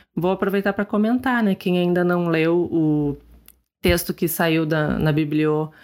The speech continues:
é, que eu escrevi sobre censura, que é o Index de Rondônia, o que nós, bibliotecários, temos a ver com isso, que faça a leitura, né, pra quem sabe num outro momento que a gente venha debater,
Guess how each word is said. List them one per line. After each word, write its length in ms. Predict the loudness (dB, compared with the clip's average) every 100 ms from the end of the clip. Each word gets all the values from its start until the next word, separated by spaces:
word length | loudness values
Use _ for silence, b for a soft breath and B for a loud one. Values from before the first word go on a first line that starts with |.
| B B _
é, 400 | -2 0 0 0
que 160 | -2 0
eu 60 | 0
escrevi 320 | 0 -2 0
sobre 240 | 0 0
censura, 580 | 0 0 0 0 0 0
que 140 | -2
é 80 | -2
o 60 | 0
Index 380 | 0 0 -2 -2
de 60 |
Rondônia, 540 | 0 0 0 0 0 0
o 40 |
que 120 | 0
nós, 280 | 0 0 -2
bibliotecários, 600 | -2 -2 -2 0 0 0
temos 260 | -2 0 0
a 40 |
ver 160 | -2 -2
com 140 | 0
isso, 340 | 0 0 0 -4 B B B B _
que 80 | -6
faça 320 | -2 -2 0
a 40 | -2
leitura, 440 | -2 -2 -2 0
né, 180 | 0 0
pra 160 | -2
quem 160 | -2 0
sabe 300 | 0 0 2
num 580 | 0 2 0 0 2 0
outro 180 | 0 0
momento 280 | 0 0
que 80 | -2
a 20 | -2
gente 200 | -2 0
venha 260 | 0 0
debater, 640 | 0 0 -2 -2 0 0